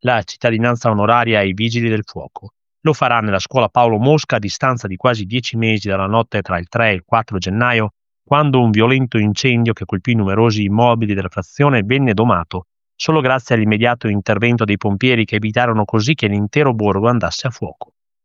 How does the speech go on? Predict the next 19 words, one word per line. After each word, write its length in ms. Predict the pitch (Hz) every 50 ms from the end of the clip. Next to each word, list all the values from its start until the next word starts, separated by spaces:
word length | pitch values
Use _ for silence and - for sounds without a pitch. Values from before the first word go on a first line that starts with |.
| _ _ _ _ _ _ _ _
Per 180 | - 156 151
esprimere 680 | 139 127 - - - 143 143 139 131 135 127 120 117 113
la 140 | 107 110 110
riconoscenza 640 | 107 101 - 104 104 98 - - 131 120 110 -
della 180 | 107 101 101 98
comunità 440 | - - 107 101 98 92 - 123 113
al 120 | 104 95
corpo 420 | - - 123 117 113 - - 98 90
dei 200 | 82 85 87 87
Vigili 300 | 101 104 104 110 104 101
del 160 | 101 101 92
Fuoco, 420 | - - 147 147 139 - 139 127
l'amministrazione 640 | 101 113 131 147 139 127 117 - - 117 - 160 147
comunale 400 | - 117 110 113 127 139 131 113
guidata 340 | 101 107 110 120 123 - 117
dal 140 | 101 95 87
sindaco 480 | - - - 147 139 - 107 - 104
Giuseppe 380 | 90 92 95 117 131 127 - 98
Schena 380 | - - - 143 131 127 113